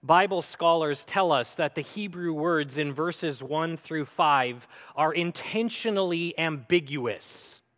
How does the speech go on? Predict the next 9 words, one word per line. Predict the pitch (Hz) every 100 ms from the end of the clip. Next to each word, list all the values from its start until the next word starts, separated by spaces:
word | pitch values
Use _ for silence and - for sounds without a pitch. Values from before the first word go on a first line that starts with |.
| _ _ _ _ _ _ _ _ _ _ _ _ _ _ _ _ _ _ _ _ _ _ _ _ _ _ _ _ - _ _ _ _ _ - 175
We | 175 170 240
don't | 285 285 190
get | 214 247 -
insight | 220 247 247 - 160 151 156 -
into | 196 - 202
what | 165 208 208
Naomi | 202 190 190 180 190 185 175
is | 165 -
thinking. | - - 180 - 110